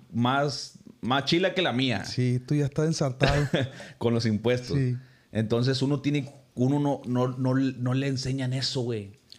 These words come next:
Speaker 2: Está bien feo esa
Speaker 1: No
Speaker 2: madre.
Speaker 1: te enseñan ese pedo de cómo administrar tu dinero pa-, pa-, para pagar menos impuestos o para pagar lo justo o para hacer esto, lo otro, qué es deducible, qué no es deducible,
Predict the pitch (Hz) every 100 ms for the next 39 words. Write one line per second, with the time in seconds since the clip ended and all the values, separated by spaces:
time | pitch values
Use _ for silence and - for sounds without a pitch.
0 | _ _ - 123 123 127 135 131 139 123
1 | 120 143 135 135 139 139 127 127 135 139
2 | 135 131 120 131 131 113 113 113 127 117
3 | 117 123 123 110 113 110 - 110 104 101
4 | 101 113 123 120 104 120 127 127 123 -
5 | 113 110 101 110 117 120 127 127 123 117
6 | 107 - - - 110 117 110 107 113 123
7 | 123 120 120 120 113 113 123 117 107 120
8 | 123 113 113 120 117 104 - 123 120 110